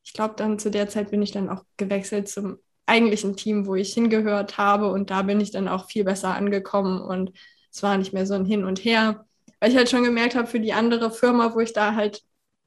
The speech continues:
eigentlich so mehr die Prozesse mitbekommen wollte, war es halt immer so, „Ja, was sollen wir denn mit ihr machen? Sie ist ja nicht lange da und dann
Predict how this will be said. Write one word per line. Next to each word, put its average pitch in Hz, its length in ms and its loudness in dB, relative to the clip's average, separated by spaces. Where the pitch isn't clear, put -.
eigentlich 220 320 2
so 233 80 0
mehr 220 180 4
die 220 100 0
Prozesse 247 500 -2
mitbekommen 247 540 0
wollte, 233 300 2
war 220 140 2
es 233 120 -4
halt 226 160 -2
immer 226 220 0
so, 220 100 -4
„Ja, 226 180 2
was 233 160 0
sollen 240 180 4
wir 247 100 4
denn 233 140 4
mit 226 180 0
ihr 220 80 -2
machen? 240 340 2
Sie 233 120 -2
ist - 160 -4
ja 247 100 2
nicht 240 200 2
lange 226 320 2
da 226 280 4
und 240 220 -2
dann 233 180 0